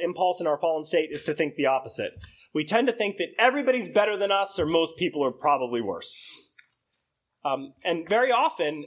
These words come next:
especially in times of great strain, we like to find the bad guys. Who's doing it wrong? And how, how do I blast them accordingly to prove my own legitimacy and how my opinions ultimately hold weight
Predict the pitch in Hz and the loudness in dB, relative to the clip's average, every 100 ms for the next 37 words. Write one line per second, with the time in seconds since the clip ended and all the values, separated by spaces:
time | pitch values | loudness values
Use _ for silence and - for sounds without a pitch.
0 | - - 220 220 254 208 180 190 190 160 | -10 -2 -2 0 -2 -2 -2 -2 -2 -4
1 | 151 160 156 - - 147 170 208 233 - | -2 -2 -2 -6 -2 0 0 -2 -8 -14
2 | - 160 160 196 202 - 170 147 135 127 | -4 0 4 4 2 0 0 0 0 0
3 | 120 92 82 - - - - 208 202 123 | 0 -6 -10 -10 -14 -12 -4 -2 -2 -4
4 | 147 151 139 135 - 110 113 90 87 120 | -2 0 -2 -6 -4 0 0 0 -8 -16
5 | - - 143 131 156 156 185 190 180 151 | -20 -8 -4 -2 -2 -2 0 2 0 -2
6 | 143 139 170 180 - - 147 123 - 135 | -4 2 4 4 0 -6 -4 -4 -2 0
7 | 135 123 101 90 80 - _ _ 165 - | 0 0 -4 -6 -8 -12 _ _ -8 -2
8 | 208 185 151 196 226 185 143 120 113 123 | 0 0 2 2 2 0 0 -2 -2 -2
9 | 107 104 - 104 98 - - 143 147 139 | -4 -6 -6 -8 -10 -18 -10 -4 -2 0
10 | 147 180 196 170 143 127 123 - - 151 | 2 4 2 0 -6 -4 -6 -8 -4 -4
11 | 151 139 139 123 - 131 113 113 - - | -4 -6 -4 -6 -2 -2 0 -4 -8 -20
12 | - 123 131 110 - | -16 -4 -2 -2 -8